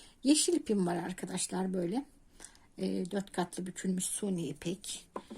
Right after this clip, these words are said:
Ve pembem var. Ve beyazım var. Ee, bunlar dört katlı.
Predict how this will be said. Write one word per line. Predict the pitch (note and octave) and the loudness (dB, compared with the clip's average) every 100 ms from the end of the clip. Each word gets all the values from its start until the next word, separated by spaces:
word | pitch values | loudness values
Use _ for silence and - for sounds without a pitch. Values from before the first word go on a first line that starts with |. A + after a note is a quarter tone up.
| - - _ - | -18 -20 _ -6
Ve | - G3+ - - - - - - - - - - - - - - - - - - - - | 0 0 0 0 0 0 0 4 2 2 -6 0 10 10 10 2 2 0 -18 -20 -20 -8
pembem | - A3+ G3+ G3 F#3 E3+ | 4 6 6 6 6 4
var. | F3 G#3+ - - - - - - _ - - _ - - - - - - - - - - - - | 0 0 0 0 -4 -14 -20 -20 _ -20 -20 _ -20 -20 -20 -20 -20 -20 -20 -16 -16 -20 -20 -2
Ve | A3+ C4+ - - | 0 0 -4 -6
beyazım | G#3+ F#3+ F3+ - E3+ D#3 | 0 2 2 2 2 0
var. | G#3 - - - - | -2 -2 -4 -4 -10
Ee, | F#3+ G3+ G#3 | -6 -4 -2
bunlar | A#3 G#3+ A#3 G3+ | 0 0 0 2
dört | G#3+ - | 0 0
katlı. | - G3 B3 | -10 -8 -6